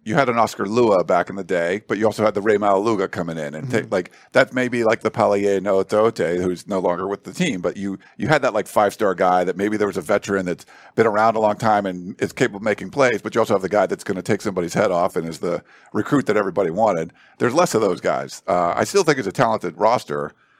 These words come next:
Speaker 1: but there's, there, yeah, there's a lot of problems, uh, with this team as, as we're seeing.
Speaker 2: I mean,
Speaker 1: <laughs>
Speaker 2: I mean,
Speaker 1: The first
Speaker 2: similar, since we're talking about linebackers, the class that Cameron Smith came in with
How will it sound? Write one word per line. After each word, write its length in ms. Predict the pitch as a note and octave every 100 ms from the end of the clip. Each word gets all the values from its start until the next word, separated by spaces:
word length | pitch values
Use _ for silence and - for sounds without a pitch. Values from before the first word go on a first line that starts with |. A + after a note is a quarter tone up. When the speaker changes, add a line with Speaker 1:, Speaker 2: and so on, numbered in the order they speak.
| _ _ _ _ -
Speaker 1:
but 160 | F#2
there's, 300 | C3 B2 G2 -
there, 160 | - C3+
yeah, 180 | C3 C2+
there's 180 | C3 D#3
a 80 | C#3+
lot 300 | A#2+ A2+ G2+
of 160 | -
problems, 600 | - F#2 E2 D#2 C#2+ - -
uh, 300 | E2+ D2+ D2+ - _
with 160 | F2 -
this 160 | F2+
team 320 | - F#2+ E2 E2
as, 200 | E2 -
as 160 | C3 D#3
we're 80 | C#3+
seeing. 380 | F#3 F3 A#2+ _ -
Speaker 2:
I 100 | C3+
mean, 140 | D3+ -
Speaker 1:
<laughs> 120 | - -
Speaker 2:
I 20 | D#3
mean, 120 | D3+
Speaker 1:
The 60 |
first 200 | - -
Speaker 2:
similar, 280 | F3 E3+ D#3+ - -
since 180 | D#3
we're 60 | D3+
talking 200 | D3+ C#3
about 80 | A#2
linebackers, 540 | C#3 C#3 B2 C#3+ C3 _ B2+
the 100 | C3
class 320 | D3+ D3 D3+
that 100 | D3+
Cameron 240 | - D#3 D3
Smith 260 | D#3+ F#3
came 180 | C3 G#2
in 120 | G#2
with 240 | F#2+ E3+